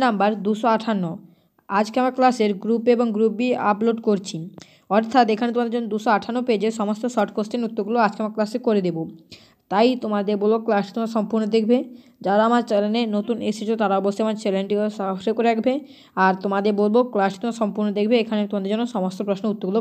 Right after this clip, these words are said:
করে দিয়েছি। প্রথমে দেওয়া আছে গ্রুপ এ, বহু বিকল্প ভিত্তিক প্রশ্নগুলোর উত্তর দাও। এক দশমিক এক, বায়ুমণ্ডলে কোন স্তর থেকে বেতার তরঙ্গ প্রতিফলিত হয়? আয়োনোস্ফিয়ার।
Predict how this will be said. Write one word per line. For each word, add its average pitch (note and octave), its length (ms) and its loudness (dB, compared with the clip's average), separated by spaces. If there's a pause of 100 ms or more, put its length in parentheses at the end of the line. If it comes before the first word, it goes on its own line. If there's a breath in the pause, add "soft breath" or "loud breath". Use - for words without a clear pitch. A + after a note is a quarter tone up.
করে G#3 200 4
দিয়েছি। F3 260 -2 (640 soft breath)
প্রথমে G#3 260 4
দেওয়া B3 140 4
আছে B3 100 6 (100)
গ্রুপ G3 300 2
এ, - 20 -2 (260)
বহু G3+ 160 2 (120)
বিকল্প G#3+ 260 0 (100)
ভিত্তিক B3 320 2
প্রশ্নগুলোর G#3 560 0
উত্তর F#3+ 240 -4 (100)
দাও। E3 140 0 (760)
এক G#3 260 4
দশমিক A3 300 2 (100)
এক, E3 80 -6 (400 soft breath)
বায়ুমণ্ডলে A#3 680 4 (120)
কোন A#3+ 160 6
স্তর B3 240 4 (120)
থেকে B3+ 240 2
বেতার G3+ 260 2
তরঙ্গ A3+ 160 0 (100)
প্রতিফলিত A3 480 0 (240)
হয়? E3 180 -2 (460 loud breath)
আয়োনোস্ফিয়ার। A3 600 2